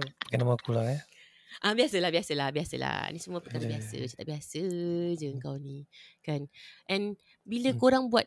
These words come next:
Speaker 2: yang episod solo ni, kan?
Speaker 1: Mhm, ya.
Speaker 2: Apa korang rasa? Like, was it something, ha-, macam mana nak tanya, eh? Macam mana, macam nak cakap, eh? Macam, like, do you guys find, okay,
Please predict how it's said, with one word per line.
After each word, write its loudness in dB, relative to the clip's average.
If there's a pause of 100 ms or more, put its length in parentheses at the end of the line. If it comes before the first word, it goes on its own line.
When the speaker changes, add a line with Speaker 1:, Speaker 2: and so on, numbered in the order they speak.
Speaker 2:
yang 0
episod -2
solo 2
ni, -4 (240)
kan? -6
Speaker 1:
Mhm, 4 (320)
ya. 2
Speaker 2:
Apa 2
korang 2
rasa? -4 (300)
Like, -2 (600)
was 2
it 0
something, 0 (420)
ha-, -6
macam -14
mana -2
nak -4
tanya, 0
eh? 2
Macam -6
mana, -6
macam -10
nak -6
cakap, -10
eh? -8
Macam, -4
like, -2 (520)
do 2
you 4
guys 2 (1300)
find, 0 (520)
okay, -4